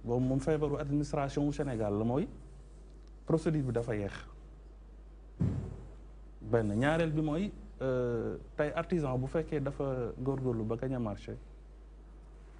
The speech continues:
pour mu livrer, il faut mu am avance de démarrage. Donc en tant que amul avance de démarrage, du mën a livrer. Tey man gis naa ay artisan yoo xamante ni gagné nañu marché, mais ba léegi mënuñoo exécuter, mënuñoo livrer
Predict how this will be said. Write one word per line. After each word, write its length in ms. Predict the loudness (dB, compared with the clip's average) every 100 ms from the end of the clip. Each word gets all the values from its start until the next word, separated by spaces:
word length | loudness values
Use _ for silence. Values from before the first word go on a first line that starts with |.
| -16 -16 -16 -16 -16 -16 -16 -16 -16 -16 -6 2
pour 140 | 4
mu 380 | 6 4 4 2 4
livrer, 500 | 6 6 4 2 0
il 80 | -2
faut 180 | 2 2
mu 100 | 2
am 160 | -2 -2
avance 280 | 0 2 4
de 100 | 4
démarrage. 420 | 2 0 -2 -4 -10 -16 -18 -18 -18 -18 -18 -16 -16 -16 -2
Donc 180 | 0 0 0
en 100 | 2
tant 180 | 2
que 100 | 0 2
amul 160 | 2 4
avance 240 | 2 2
de 60 | 2
démarrage, 360 | 4 2 2
du 100 | 0
mën 160 | 2 2
a 60 | 2
livrer. 320 | 2 -2 -6 -14 -16 -18 -18 -16 -16 -16 -16 -16 -16 -18 -18 -16 -18 -18 -18 2
Tey 180 | 4 6
man 140 | 4 2
gis 140 | 4
naa 100 | 4
ay 100 | 4
artisan 460 | 0 2 2 4 4
yoo 100 | 2
xamante 340 | 2 -2 -2 -2
ni 100 | 0
gagné 220 | 2 2
nañu 160 | 2
marché, 300 | 0 -2 -2
mais 160 | 0 2
ba 100 | 2
léegi 220 | 2 2
mënuñoo 340 | 0 0 0 0
exécuter, 400 | 0 -2 -2 -2
mënuñoo 340 | 0 2 2
livrer 340 | 4 2 2